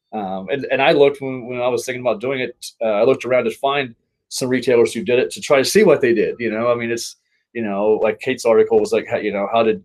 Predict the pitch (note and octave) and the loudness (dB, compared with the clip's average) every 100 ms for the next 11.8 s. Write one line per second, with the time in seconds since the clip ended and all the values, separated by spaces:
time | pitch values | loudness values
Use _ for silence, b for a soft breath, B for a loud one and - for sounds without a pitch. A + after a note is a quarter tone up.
0 | A#2 A2+ G#2 F#2+ A2+ A2+ G#2 G2+ G2 G2+ | -4 -2 -2 0 4 4 2 -6 -12 -10
1 | G2 G2+ G2+ G2 - G#2 G2+ G#2 G#2 G3+ | -6 -4 -2 -4 -8 -4 -2 2 2 0
2 | - G#2 G3 G#2+ A#2 G#2 G#2+ G2+ G2+ b | -2 -8 -6 -2 -2 -2 -4 -8 -10 b
3 | b _ - - F3+ C#3+ C3 C#3 C3 - | b _ -14 -2 2 2 2 2 2 0
4 | - B2 B2 A#2+ A2 A2 A2 - B2 B2 | -2 2 2 2 2 4 4 2 2 4
5 | A2+ G#2+ A#2 G2+ F#2+ B2 A#2+ G#2+ G2+ G2 | 4 0 -2 -4 -2 -4 -2 -4 -4 -2
6 | A#2 A#2 - C#3 C3+ A#2 G2 G2+ - _ | 2 4 4 2 0 -2 0 0 -2 _
7 | _ _ - A2 A2 C3 C#3+ C3 A#2 A2+ | _ _ -4 -2 -2 -2 -2 -2 -4 -2
8 | A2 G#2+ G2+ F#2 G#2 A2+ G#2+ A#2 G#2 - | -2 0 -2 -2 -4 -4 -4 -2 -2 -2
9 | G#2+ A2 G#2+ - A2+ G#2+ - G2 B2 G2+ | 2 4 4 2 -2 -2 -6 -16 -10 -6
10 | G2 F#2+ A#2 - A#2 F#2+ A2+ B2 G2+ A2+ | -6 -4 -4 -4 -8 -2 2 2 2 -2
11 | G#2 A#2 A2+ - G#2+ - A2 G2+ | -2 -4 -6 -6 -8 -4 -4 -4